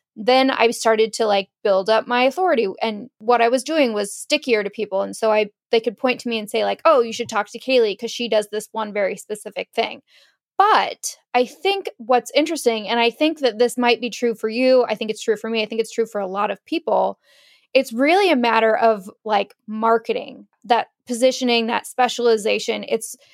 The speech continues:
positioning yourself in one way so that you are the go-to person for that, but you still get a lot of opportunities that end up coming your way that might not fit within that cookie cutter mold that you can still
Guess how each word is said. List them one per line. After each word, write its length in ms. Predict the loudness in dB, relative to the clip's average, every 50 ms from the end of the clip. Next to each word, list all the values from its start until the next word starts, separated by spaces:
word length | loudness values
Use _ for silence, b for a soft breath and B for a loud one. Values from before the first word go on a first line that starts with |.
| b b b b b _ _ _ -2
positioning 540 | -2 0 2 2 0 0 0 -4 -4 -4 -4
yourself 420 | -4 -2 0 2 2 2 2 0
in 160 | -4 -4 -4
one 260 | -4 -4 -4 -4 -4 -2
way 300 | -2 0 2 2 2 0
so 140 | 0 2
that 180 | 2 2 2 0
you 140 | 0 0 2
are 180 | 4 4 4
the 100 | 2 0
go-to 340 | 0 0 0 0 0 -4 -10
person 440 | -10 -6 -4 -4 -4 -2 -2 -2 -2
for 100 | -2 0
that, 260 | 2 2 2 2 0 _ _ _ _ _ 2
but 400 | 4 4 4 4 4 2 0 -2
you 100 | -6 -6
still 240 | -4 -4 -4 -4 -2
get 120 | 0 0
a 60 | 0 0
lot 180 | 0 0 0
of 100 | 0 0
opportunities 800 | 0 0 0 -2 -6 -4 -2 -2 0 0 2 0 0 0 0 0
that 200 | 0 0 0 0 _ -2
end 140 | 0 2 2
up 140 | 0 0 -2
coming 280 | -4 -4 -2 0 0
your 200 | 0 0 0 0
way 280 | 2 2 2 4 4 2
that 180 | 2 0 -4 -2
might 200 | -2 -2 0 0
not 240 | 0 0 0 _
fit 220 | -2 -2 0 0 2
within 280 | 0 0 0 -2 -2
that 180 | -2 -4 -4 -4
cookie 300 | -2 -4 -4 -2 -4 -8
cutter 260 | -4 -2 -2 -2 -2
mold 460 | -2 -4 -4 -2 0 0 0 -2 -4 -8 _ b b b b b b b b b
that 120 | 0 0
you 80 | 0 0
can 140 | 0 -2 -2
still 400 | -2 0 2 2 2 2 -2